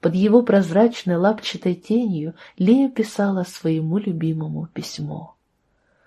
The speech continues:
Она и не думала, что будет так сложно вновь отыскать ту полянку. Действительно, это было бы чудом. Вновь писать о любви в окружении нависающих над тобой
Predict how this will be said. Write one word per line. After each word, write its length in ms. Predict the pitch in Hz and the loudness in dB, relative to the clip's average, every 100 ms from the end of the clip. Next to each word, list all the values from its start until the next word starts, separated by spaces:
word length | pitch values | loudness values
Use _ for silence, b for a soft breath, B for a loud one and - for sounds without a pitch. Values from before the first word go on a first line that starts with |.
| b b b | b b b
Она 260 | - 214 277 | 0 4 4
и 80 | 294 | 2
не 160 | 285 | -2
думала, 640 | 262 262 233 156 143 170 180 | 0 2 2 0 -4 -10 -12
что 220 | - 185 | -4 -2
будет 440 | 180 196 185 190 - | 2 2 0 -4 0
так 220 | 294 302 | 0 0
сложно 580 | - 202 220 233 208 202 | -6 2 4 6 2 0
вновь 340 | 175 185 226 | 2 0 0
отыскать 560 | 247 226 - - 214 - | -2 -2 -6 -6 -6 -6
ту 100 | 233 | -4
полянку. 720 | 240 226 180 156 165 - 185 _ _ _ _ - | 0 0 0 -6 -10 -14 -18 _ _ _ _ -6
Действительно, 1000 | 175 165 - - 214 262 185 151 151 - | -2 -2 -4 -2 0 0 -4 -6 -8 -10
это 220 | - 190 220 | -6 2 2
было 280 | 196 226 | 4 4
бы 140 | 220 247 | 2 0
чудом. 520 | - 254 220 156 156 _ b b b b | -4 -2 -2 -2 -10 _ b b b b
Вновь 460 | 165 175 226 277 | 0 4 6 4
писать 500 | - 202 - 208 208 | 0 -4 0 -2 0
о 20 | 185 | -2
любви 540 | 170 160 151 180 233 | -2 -2 -4 0 0
в 100 | 175 | 0
окружении 640 | 165 185 170 196 220 190 | -2 0 0 0 0 -2
нависающих 880 | 165 156 156 - 208 262 247 - 226 | -2 -2 -6 -2 0 0 0 -6 -4
над 220 | 202 196 | -4 -4
тобой 560 | - 185 165 160 156 156 | -4 -4 -2 -2 -2 -6